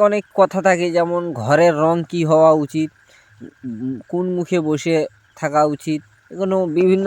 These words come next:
ধরনের, এগুলো কেউই YouTube-এ বলে দিবে না। তো আপনারা যদি এই সাধন নিয়ে আরও বিস্তারিত জানতে চান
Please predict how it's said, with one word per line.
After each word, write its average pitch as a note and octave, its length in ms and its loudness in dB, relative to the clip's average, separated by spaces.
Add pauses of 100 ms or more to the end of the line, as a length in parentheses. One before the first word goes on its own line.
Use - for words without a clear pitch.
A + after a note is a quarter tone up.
ধরনের, E3+ 380 2
এগুলো F3 240 -2 (160)
কেউই F#3 360 2
YouTube-এ F3+ 380 0
বলে E3+ 260 0
দিবে F3 220 0
না। D#3 140 -2 (680)
তো C3+ 80 -6 (100)
আপনারা F#3 540 0
যদি G3 360 -6 (720)
এই C3+ 180 -4
সাধন D#3+ 460 -2
নিয়ে F#3+ 280 -2
আরও E3 300 2
বিস্তারিত F3+ 600 0 (1080)
জানতে D#3+ 380 -2
চান F3 240 2